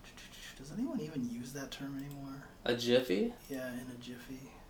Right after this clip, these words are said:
Speaker 2: Well, I'm not sure if people born this millennium do, but
Speaker 1: Right. Maybe they should start using the word in a giffy.
Speaker 2: Oh, boy. You're opening up a can of worms.
Speaker 1: <laughs>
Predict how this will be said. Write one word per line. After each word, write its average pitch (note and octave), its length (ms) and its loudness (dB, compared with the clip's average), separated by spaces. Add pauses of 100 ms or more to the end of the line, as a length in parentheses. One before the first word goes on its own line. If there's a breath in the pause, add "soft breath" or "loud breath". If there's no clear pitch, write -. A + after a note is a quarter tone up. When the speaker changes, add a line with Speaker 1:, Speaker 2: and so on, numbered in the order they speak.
(560)
Speaker 2:
Well, C3 220 10
I'm C#3+ 100 10
not D#3 160 8
sure D3 160 12
if C3 100 10
people C3 240 8
born B2+ 240 8
this C3 180 4
millennium G#2 380 6
do, G2+ 260 4
but G2 180 -2 (300)
Speaker 1:
Right. A#3+ 260 -4 (1080 soft breath)
Maybe E3 260 4
they E3 140 4
should D3+ 160 0
start D3 300 4
using D3 260 2
the C#3+ 60 4
word C#3+ 380 6
in D3 140 0
a C#3 80 0 (120)
giffy. D#3+ 440 2 (800)
Speaker 2:
Oh, G#2+ 340 12
boy. G2+ 340 8 (260)
You're G#2+ 340 4
opening G#2+ 440 6
up G2+ 140 4
a - 40 0
can A2+ 320 4
of - 180 12
worms. - 200 12
Speaker 1:
<laughs> - 1700 12